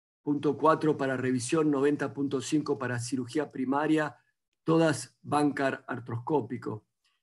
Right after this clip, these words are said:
Y si vemos algunas series con, eh, un largo follow-up como esta del dos mil once, treinta y cinco por ciento de recurrencia, creo que estamos realmente en un problema.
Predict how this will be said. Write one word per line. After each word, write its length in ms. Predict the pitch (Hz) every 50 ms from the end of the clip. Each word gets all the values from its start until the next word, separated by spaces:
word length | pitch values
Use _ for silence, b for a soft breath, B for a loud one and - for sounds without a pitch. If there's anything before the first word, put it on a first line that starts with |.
| _ _
Y 100 | - 139
si 220 | 123 - 147 143 143
vemos 340 | 139 175 185 196 202 180 180
algunas 400 | 180 170 175 185 180 175 151 -
series 800 | - - - 185 190 185 190 190 185 185 185 180 - - - _ _
con, 360 | _ - 143 139 139 147 147 -
eh, 300 | - 139 139 135 135 139 -
un 360 | 139 143 147 147 147 143 143 147
largo 360 | 160 175 180 185 165 165 151
follow-up 680 | - - 160 165 156 151 139 139 147 156 170 165 -
como 260 | - 143 131 131 143
esta 220 | 151 143 - 156 151
del 140 | 143 131
dos 120 | 123 127 120
mil 200 | 123 139 143 143
once, 520 | 147 156 160 165 160 - 165 165 151 - b b b b b b _ _
treinta 280 | - 139 139 139 123
y 20 | 135
cinco 400 | - - 170 170 165 - - -
por 140 | 147 139 127
ciento 320 | - 156 151 143 147 143
de 40 | 135
recurrencia, 880 | 131 135 123 - 123 131 127 143 147 156 151 - - 165 160 151 139
creo 240 | - - 139 147 139
que 120 | 143 139 123
estamos 460 | 120 139 139 139 139 139 135 123 117
realmente 460 | 127 135 131 131 135 127 123 - 123
en 120 | 120 123
un 100 | 123 123
problema. 520 | 120 120 120 117 117 117 110 - 104 104